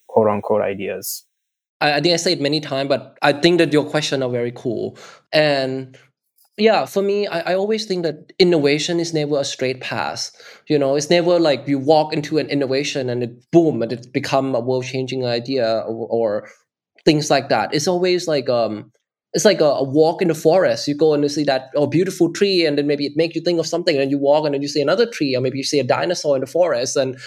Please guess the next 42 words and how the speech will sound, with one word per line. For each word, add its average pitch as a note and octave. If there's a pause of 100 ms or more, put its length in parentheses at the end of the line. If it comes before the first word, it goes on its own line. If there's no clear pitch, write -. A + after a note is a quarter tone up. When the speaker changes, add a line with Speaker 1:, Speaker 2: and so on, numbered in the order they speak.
(200)
Speaker 2:
it's G#3
always G#3+
like F3
an D3+
adventure. D3 (260)
And C3 (140)
yeah, D#3+
if, D#3+
if E3+
you G3+
look F#3
at D#3+
the D#3
history C#3+
of B2+
how C#3+ (200)
powerful F3
ideas D3
come D3+
about, D#3
it's, - (140)
it's F#3
never A3
happened C3
in D#3
the C#3+
formal D#3+
context E3
or C3+
the C3+
context D#3+
where C3+ (280)
people F#3
are E3
like, C3
"Okay, E3
I'm C3
gonna C#3+
make D3
something." D3+
It's A#2+
rather F#3